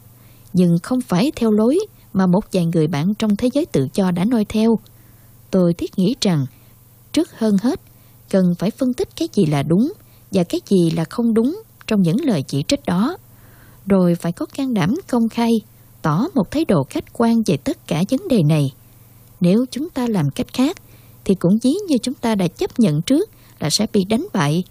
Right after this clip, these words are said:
vì dư luận thế giới bị đầu độc bằng những mánh khóe vu khống và tin đồn thất thiệt, mà chẳng có ai dám đứng lên đánh tan những tin đồn đó. Và như vậy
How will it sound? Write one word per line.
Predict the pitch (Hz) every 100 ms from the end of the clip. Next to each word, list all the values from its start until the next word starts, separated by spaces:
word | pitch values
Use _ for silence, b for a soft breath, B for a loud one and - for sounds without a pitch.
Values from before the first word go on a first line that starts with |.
| b b b b
vì | 202 190 -
dư | 269
luận | 190 160
thế | 247 247
giới | 233 359 -
bị | -
đầu | 208 165
độc | 156 151 - - 190
bằng | 170
những | 147 185
mánh | 226 320 403
khóe | 240 277 381
vu | 220 190
khống | - 202 302 - b b b b
và | 185 190 175
tin | - 269
đồn | 208 160
thất | - 349 -
thiệt, | 202 151 - b b b b -
mà | 165 143
chẳng | - 156 233
có | 330 -
ai | 196 180
dám | 214 277
đứng | 254 381
lên | 277 226 214
đánh | 240 403
tan | 285 262
những | 220 190
tin | 269 240
đồn | 175 143
đó. | 156 226 403 b b b b b - -
Và | 185 165 131 -
như | 185 170
vậy | 147 135 175